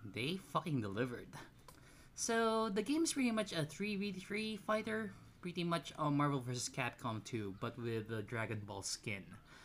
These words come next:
But the way that was executed, you can definitely see the love and care for the franchise and how smooth the online gameplay is.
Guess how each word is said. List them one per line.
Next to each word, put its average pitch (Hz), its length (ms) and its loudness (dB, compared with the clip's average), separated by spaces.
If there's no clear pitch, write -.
But 151 460 2
the 151 180 0
way 220 280 2
that 190 160 -4
was 123 200 -2
executed, 190 680 -2
you 185 100 -2
can 240 240 4
definitely 254 380 2
see 196 760 0
the 135 140 2
love 135 480 2
and 123 180 -4
care 131 200 0
for 139 140 -8
the 131 100 -4
franchise 139 600 -2
and 131 120 -4
how 131 180 0
smooth 123 400 2
the 113 80 -2
online 107 420 -4
gameplay 107 400 -4
is. - 240 -4